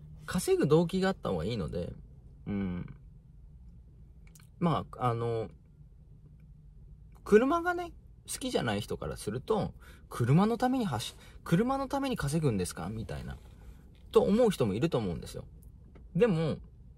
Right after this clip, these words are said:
まあ、家族のために稼いでる人もいるだろうし、彼女のプレゼントをしたくて稼ぐ人もいるだろうし、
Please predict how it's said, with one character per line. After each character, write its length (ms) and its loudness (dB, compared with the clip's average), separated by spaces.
ま 140 2
あ、 20 2
家 160 2
族 200 2
の 120 2
た 140 2
め 100 4
に 100 4
稼 300 -2
い 20 -2
で 80 -4
る 60 -4
人 160 -8
も 100 -4
い 60 -2
る 80 -4
だ 100 0
ろ 100 -4
う 60 -6
し、 180 -4
彼 280 2
女 100 2
の 180 0
プ 120 0
レ 100 4
ゼ 140 2
ン 100 -2
ト 320 4
を 160 -4
し 160 -6
た 160 4
く 120 -8
て 200 0
稼 340 -2
ぐ 60 0
人 160 0
も 80 2
い 60 0
る 100 2
だ 80 2
ろ 100 -2
う 80 -6
し、 380 -6